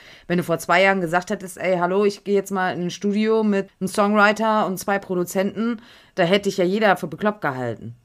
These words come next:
Und jetzt hast du halt die Möglichkeit. Also warum sie nicht wahrnehmen, um zu gucken,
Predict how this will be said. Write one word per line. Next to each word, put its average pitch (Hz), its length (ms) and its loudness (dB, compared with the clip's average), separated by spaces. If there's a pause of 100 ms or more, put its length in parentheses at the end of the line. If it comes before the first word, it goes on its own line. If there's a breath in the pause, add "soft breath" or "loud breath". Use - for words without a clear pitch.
(240)
Und 175 80 -4
jetzt 196 240 2
hast 220 220 -2
du 208 100 2
halt 185 160 0
die 190 60 0
Möglichkeit. 208 500 -4
Also 160 220 -4
warum 180 320 4
sie 202 120 0
nicht 165 220 -8
wahrnehmen, 208 460 4
um 180 160 -4
zu - 120 -14
gucken, 226 540 -2